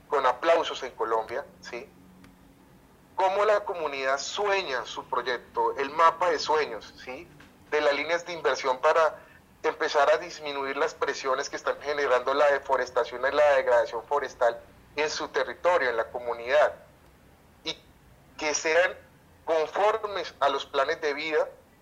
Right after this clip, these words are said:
de las propias comunidades y que represente realmente, eh, a las comunidades, porque es muy diferente, eh, en que un proyecto se construya con cuatro o cinco gatos,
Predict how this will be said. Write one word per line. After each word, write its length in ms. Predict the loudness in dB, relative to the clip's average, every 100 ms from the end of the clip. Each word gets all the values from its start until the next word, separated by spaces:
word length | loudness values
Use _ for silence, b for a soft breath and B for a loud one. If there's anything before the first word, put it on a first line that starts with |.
| _ -6
de 140 | 0
las 160 | 0 0
propias 440 | 0 0 0 -4
comunidades 720 | -6 -6 -2 2 2 2 -2 -12 _ _ _ _ _ _ -12
y 120 | -8
que 160 | -2 0
represente 680 | 0 -2 -4 -4 -4 -2
realmente, 760 | 2 2 2 -2 -4 -6 -10 -10 -20 _ _ -6
eh, 340 | -4 -4 -8 -16 _ -20 0
a 120 | 2
las 220 | 4 0
comunidades, 800 | -2 -6 -4 -2 2 4 4 0 -8
porque 440 | -8 -8 -8 -14 -8
es 180 | -8 -6
muy 140 | -6
diferente, 760 | -6 -2 0 -2 -2 -2 -2 -6 -20 _ _ _ -18 -12
eh, 220 | -12 -12 -18 -20 -20 -20 -18 -6
en 180 | -6 -6 -16 -20 -20 -20 -6
que 140 | 0
un 180 | 0 0
proyecto 440 | 0 2 0 -2 -4
se 120 | -4
construya 460 | -6 0 2 2 2
con 160 | -2
cuatro 340 | 2 2 2 -2
o 40 |
cinco 340 | -4 -4 0
gatos, 420 | 4 2 0 -8